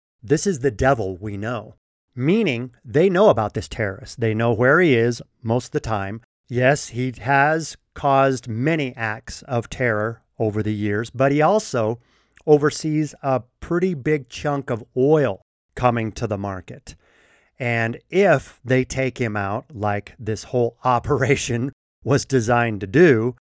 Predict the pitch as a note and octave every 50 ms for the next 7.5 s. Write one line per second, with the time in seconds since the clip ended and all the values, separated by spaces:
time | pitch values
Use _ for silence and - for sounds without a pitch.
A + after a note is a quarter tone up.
0 | _ _ - A2+ G2+ C3 C3 C3 B2+ _ - F3 E3 C3+ G#2 B2+ B2+ B2+ B2 A2+
1 | A2+ A#2 D3 F#3+ G3 D#3+ C3 A#2 A#2 A#2+ - _ _ _ _ _ _ _ _ _
2 | _ - C#3+ B2 B2 G#2+ C3+ C3 A#2+ A2+ G2 C3 - - C3+ C3 B2+ - - B2
3 | G#2+ A2 A2+ B2 B2 - - - - - - _ _ _ _ _ _ - C#3 B2+
4 | B2 B2 B2 B2 - D#3+ C#3 - - B2+ G#2+ D#3 F3+ E3+ - - - D#3 C#3 -
5 | - B2+ - D#3+ E3 - _ - E3 F3 E3 - - - D#3+ C#3+ C#3+ D#3 F3 F#3
6 | F3 C#3 A#2 A2 G#2+ G#2+ G#2+ A2 A2+ A#2 - _ _ _ _ _ _ _ _ -
7 | B2+ A#2+ A#2 A#2 A#2 A#2 A#2 A2+ A2